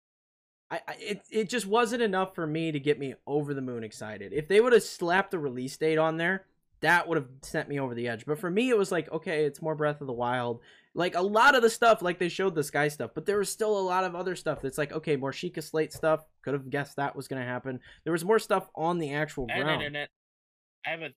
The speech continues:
Speaker 2: I have a theory about that. He, it didn't look like he had the actual slate. It looks like he was actually using his arm. So I guess whatever happened to his arm, the, some sort of Sheikah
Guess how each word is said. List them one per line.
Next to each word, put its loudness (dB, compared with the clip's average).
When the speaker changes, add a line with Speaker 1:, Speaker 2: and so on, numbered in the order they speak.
Speaker 2:
I -6
have -8
a -20
theory -8
about -16
that. -10
He, -14
it -10
didn't -10
look -8
like -8
he -10
had -4
the -10
actual -10
slate. -10
It -20
looks -16
like -10
he -14
was -14
actually -14
using -16
his -20
arm. -12
So -18
I -12
guess -10
whatever -8
happened -10
to -16
his -14
arm, -10
the, -10
some -8
sort -8
of -8
Sheikah -12